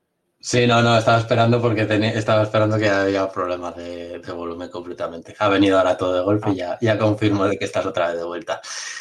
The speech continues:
Eh, no, del tema de Alpine, en clasificación muy bien Ocon, porque se metió entre los, entre los Mercedes y luego después, es lo que digo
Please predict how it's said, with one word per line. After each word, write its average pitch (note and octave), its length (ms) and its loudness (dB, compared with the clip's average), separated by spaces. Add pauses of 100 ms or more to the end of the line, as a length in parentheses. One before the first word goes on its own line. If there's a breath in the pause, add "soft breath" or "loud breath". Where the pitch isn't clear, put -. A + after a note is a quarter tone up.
Eh, G2+ 1000 4
no, B2 240 4
del F2+ 200 0
tema G#2 320 2
de G#2+ 80 6
Alpine, A2+ 600 4 (540 loud breath)
en A2 220 2
clasificación G2 800 -2
muy G#2 240 2
bien G2 220 2
Ocon, G2+ 640 -2
porque F#2 260 -6
se F2+ 160 -4
metió F2+ 440 -6
entre F#2 280 -4
los, F#2 1200 -2 (120)
entre G2 400 0
los F#2 320 -2
Mercedes G2 840 0 (340)
y G2 120 -2
luego F#2+ 260 2
después, A#2+ 680 -2 (560)
es A#2 140 -2
lo A#2+ 140 4
que A#2+ 120 0
digo A2+ 500 0